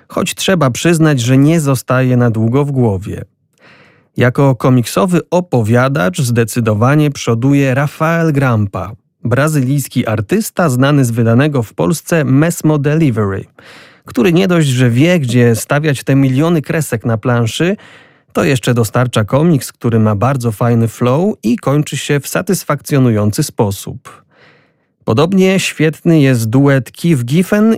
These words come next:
i Javier Pulido, którzy nie skupiają się na budowaniu pomników, a sięgają za barowy blat, oddając głos kilku oprychom,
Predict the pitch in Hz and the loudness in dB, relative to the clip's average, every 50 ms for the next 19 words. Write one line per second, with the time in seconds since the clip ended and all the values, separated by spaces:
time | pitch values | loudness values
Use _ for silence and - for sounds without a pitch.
0 | _ - 151 151 131 - 147 147 139 143 156 156 156 - - 160 160 160 165 139 | _ -2 -2 -2 0 0 -2 -2 0 0 0 0 0 0 0 0 2 2 2 2
1 | 117 104 98 90 92 98 - _ - - - - 277 269 220 196 180 180 165 - | 2 0 -2 -4 -4 -6 -10 _ -20 -20 -10 -2 0 2 2 4 2 2 0 0
2 | - - 139 - 185 208 214 202 160 139 120 - 139 123 120 117 113 113 110 107 | -4 -6 -4 -2 -2 0 0 2 2 0 0 0 2 2 2 2 2 0 0 0
3 | 127 127 113 120 117 139 143 143 131 113 98 - 123 113 117 127 160 190 208 - | 0 0 0 0 0 2 2 2 0 0 -2 -2 0 2 2 2 2 0 0 0
4 | 190 185 - - - - - - - - - - _ _ _ - 135 143 139 - | -2 -2 -2 -4 -10 -20 -20 -20 -20 -20 -20 -20 _ _ _ -6 -4 -4 -2 0
5 | 147 127 120 117 127 131 135 131 120 117 120 110 117 120 113 107 104 120 117 113 | 0 0 2 2 2 2 2 2 2 0 0 2 2 2 2 2 0 0 2 2
6 | 123 120 113 104 107 98 95 110 110 117 139 165 - - - - - _ - - | 2 2 0 0 -4 -4 -2 0 0 0 0 -2 -6 -10 -20 -20 -20 _ -6 -4
7 | 190 180 131 117 127 131 139 131 123 123 117 113 113 110 117 123 135 135 - - | -4 -2 -2 -2 0 0 2 2 0 0 -2 -2 -2 -2 0 0 0 -2 -4 -8
8 | - 196 185 190 - - 151 - 135 131 - - 196 202 185 - 190 180 165 160 | -8 -4 -4 -4 -2 -2 -2 -2 -2 -4 -2 0 0 0 0 0 0 2 2 2